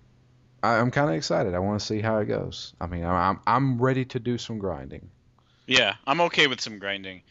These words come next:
Speaker 1: Yeah.
Speaker 2: As long as I can save whenever I want, and it's kind of a known quantity going in.
Speaker 1: Yeah.
Speaker 2: Like, I can, I can spend some time. So if I have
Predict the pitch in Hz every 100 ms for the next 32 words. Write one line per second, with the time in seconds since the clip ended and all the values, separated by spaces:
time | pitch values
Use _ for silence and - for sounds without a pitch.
0 | - 98 127 131 143 151 147 143 131 127
1 | 123 - 139 135 143 131 127 123 113 110
2 | 107 110 - - _ _ _ _ _ _
3 | _ - 113 110 107 104 101 - _ _
4 | - 113 - 135 120 117 113 117 117 -
5 | 120 117 117 113 110 110 107 107 113 135
6 | _ _ _ _ _ _ - 95 - -
7 | - _ _ _ _ 117 110 107 110 120
8 | 113 120 127 - 131 120 110 120 101 101
9 | 113 101 113 131 123 113